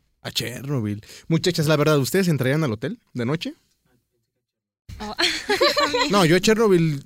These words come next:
Speaker 1: o sea, sí entraría, pero no por la radiación, güey.
Speaker 2: Sí, yo le pienso igual, por la radiación. Para el hotel,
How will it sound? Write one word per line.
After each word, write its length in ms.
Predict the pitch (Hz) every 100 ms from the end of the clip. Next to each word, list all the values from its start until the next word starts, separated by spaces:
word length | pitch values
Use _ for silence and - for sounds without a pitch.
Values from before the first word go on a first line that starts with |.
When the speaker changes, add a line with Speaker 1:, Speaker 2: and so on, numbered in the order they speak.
| -
Speaker 1:
o 60 | - -
sea, 120 | -
sí 100 | 156 175
entraría, 320 | 196 214 220
pero 180 | 202 156
no 200 | 143 170
por 200 | - 139
la 120 | 120
radiación, 480 | 113 107 107 113 127
güey. 420 | 117 - - 147 - - _ _ _ _ _ _ _ _ _ _ _ _ _ 262
Speaker 2:
Sí, 60 |
yo 60 | 254
le 80 | 269
pienso 220 | 277 285
igual, 320 | 240 214 208
por 120 | - 202
la 140 | 196
radiación. 520 | 196 190 190 180 208
Para 120 | 214 220
el 80 |
hotel, 320 | 233 233 254